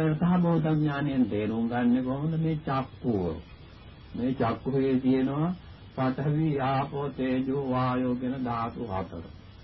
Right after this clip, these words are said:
මේකේ තවත් තියෙනවා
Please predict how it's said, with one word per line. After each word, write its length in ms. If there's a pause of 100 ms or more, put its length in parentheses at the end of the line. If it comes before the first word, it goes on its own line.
(1500)
මේකේ 420
තවත් 500
තියෙනවා 680